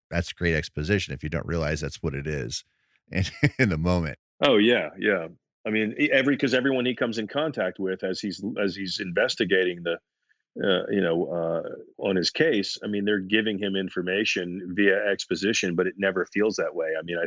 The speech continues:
Speaker 2: think that Charlotte Rampling is just so great in the film, and, and, and, you know, the, w-,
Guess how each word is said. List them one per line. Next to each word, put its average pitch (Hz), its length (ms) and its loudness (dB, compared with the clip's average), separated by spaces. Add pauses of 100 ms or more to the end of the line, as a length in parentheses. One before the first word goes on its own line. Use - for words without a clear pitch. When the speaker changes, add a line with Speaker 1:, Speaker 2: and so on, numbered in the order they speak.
Speaker 2:
think 92 220 -4
that 85 120 -4 (200)
Charlotte 98 340 2
Rampling 87 360 -2
is 71 80 -6
just - 200 -2
so 85 160 2
great 85 340 0
in 80 100 -6
the 78 80 -8
film, 82 320 -4
and, 80 100 -8
and, 87 240 -4
and, 85 300 -4
you 92 60 0
know, 78 240 0 (120)
the, 98 160 2
w-, 104 180 0